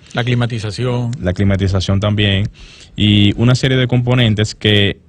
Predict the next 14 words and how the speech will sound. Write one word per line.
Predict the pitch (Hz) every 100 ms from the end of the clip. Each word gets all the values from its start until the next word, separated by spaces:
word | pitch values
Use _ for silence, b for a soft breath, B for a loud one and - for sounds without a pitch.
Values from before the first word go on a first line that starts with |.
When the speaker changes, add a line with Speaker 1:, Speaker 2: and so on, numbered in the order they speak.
| -
Speaker 2:
en | 107 107 107 104 104 -
común, | 113 107 123 143 156 151 147 143 - -
eh, | 101
o | 110
sea, | 127
en | 113
conjunto | 113 113 151 127 101 104
pueden | 104 120 127
hacer | 120 - 113
que | 110
usted | 101 107
tenga | 120 120
un | 117
control | 113 101 120 113 98